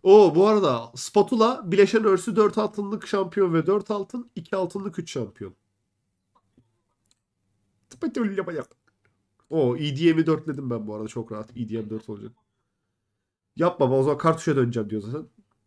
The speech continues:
Maşallah amına koyayım sen de.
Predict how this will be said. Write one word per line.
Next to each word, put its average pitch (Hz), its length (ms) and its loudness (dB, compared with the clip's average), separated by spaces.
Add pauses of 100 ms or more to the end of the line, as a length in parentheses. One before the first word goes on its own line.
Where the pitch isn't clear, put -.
(4000)
Maşallah 127 840 2
amına 98 420 -4
koyayım 92 220 -14
sen 90 300 -18
de. 90 40 -18